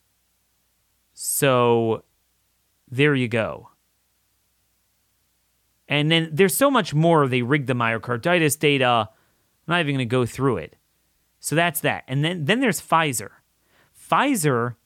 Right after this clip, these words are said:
if you look at the data that they put out, see, we can't really use Pfizer.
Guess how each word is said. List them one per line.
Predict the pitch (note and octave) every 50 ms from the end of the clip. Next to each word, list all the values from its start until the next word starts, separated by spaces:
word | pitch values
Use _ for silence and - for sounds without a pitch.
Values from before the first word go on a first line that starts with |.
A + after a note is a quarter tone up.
| _
if | - C3 - C#3+
you | C#3+ D3
look | C3 C3 C#3 F3+ A#3 A#3 - - -
at | D3 D#3+ D#3+ D3+ C#3+ - _ _ -
the | C3 A#2 B2+ B2
data | A#2 G#2+ B2+ C3+ D3 C3+ A2 F2+ D#2 D2+ - _ _
that | B2+ A#2 -
they | - A2+ G#2
put | - - B2+ A2+
out, | G#2+ C3 D#3+ C#3 F#2+ D#2+ D2 - _ _ _ _ _ _ _ _ _ _ _ _ _ _
see, | - - F3+
we | F3+ G#3
can't | - - C4 B3 F#3+
really | F#3+ F#3 E3 C#3+
use | C#3+ F3 G3 E3 -
Pfizer. | - - G#2 G2 F#2 F#2 B2+ - - -